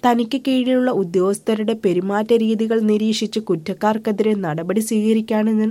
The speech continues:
ജില്ലാ പോലീസ് മേധാവികൾക്കും യൂണിറ്റ് മേധാവികൾക്കും ഉള്ള നിർദ്ദേശം. പൊതുജനങ്ങളോട് മാന്യമായി പെരുമാറുകയും നല്ല ഭാഷയിൽ ഇടപെടുകയും ചെയ്യുന്ന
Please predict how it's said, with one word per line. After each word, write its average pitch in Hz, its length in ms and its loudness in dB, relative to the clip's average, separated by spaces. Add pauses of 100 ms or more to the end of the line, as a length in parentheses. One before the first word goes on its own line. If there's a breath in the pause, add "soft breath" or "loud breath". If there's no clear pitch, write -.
(240)
ജില്ലാ 180 140 -4 (280)
പോലീസ് 220 460 0
മേധാവികൾക്കും 202 800 -2 (400 loud breath)
യൂണിറ്റ് 175 460 2
മേധാവികൾക്കും 208 920 2
ഉള്ള 180 240 -2
നിർദ്ദേശം. 160 600 -4 (320 loud breath)
പൊതുജനങ്ങളോട് 170 840 -2
മാന്യമായി 180 560 -2
പെരുമാറുകയും 196 760 0
നല്ല 165 320 -2
ഭാഷയിൽ 196 460 2
ഇടപെടുകയും 196 640 0
ചെയ്യുന്ന 196 340 -2